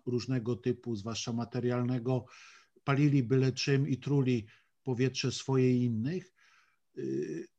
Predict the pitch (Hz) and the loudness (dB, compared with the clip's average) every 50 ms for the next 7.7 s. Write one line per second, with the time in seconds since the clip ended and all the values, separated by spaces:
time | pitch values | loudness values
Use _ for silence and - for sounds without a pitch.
0 | _ - 147 143 131 131 151 165 170 165 165 147 139 139 131 143 151 139 139 143 | _ -2 0 0 2 4 4 4 6 6 4 4 4 2 2 2 0 0 0 0
1 | 135 - - 139 135 131 131 127 156 151 143 131 127 135 120 120 139 135 127 - | -2 0 0 0 2 2 0 -2 -2 -4 -4 -2 -2 -2 0 0 -2 -2 -2 -2
2 | - 135 143 143 127 - - 139 127 - - - 131 131 127 127 - _ _ - | -4 -2 -2 -2 -2 -2 -2 -4 -4 -4 -4 -2 0 0 0 -2 -6 _ _ -8
3 | 123 127 120 - - 135 127 - - 139 131 123 110 131 127 123 - 127 127 110 | -6 -6 -6 -4 -4 -4 -4 -2 -2 -2 -2 0 0 -2 -4 -2 -2 -4 -2 -2
4 | 117 120 110 - - - 123 120 107 117 123 120 - - 120 110 110 110 113 113 | -2 -4 -4 -4 -4 -2 -2 -2 0 0 0 0 -2 -4 -4 -2 -2 0 -2 -2
5 | 110 113 110 110 107 110 _ - - _ _ _ _ - 127 120 117 113 113 110 | -2 -2 -4 -6 -8 -10 _ -20 -20 _ _ _ _ -4 -2 0 0 0 0 0
6 | 110 110 110 110 113 113 107 - - 127 113 - - - 127 123 117 120 110 113 | 0 0 0 0 -2 -2 -4 -4 -4 -4 -4 -4 -6 -4 -2 -2 -2 -2 -4 -2
7 | 120 117 104 - 113 104 - 107 101 - - 92 85 80 | -4 -4 -4 -6 -8 -8 -6 -8 -10 -8 -8 -8 -8 -10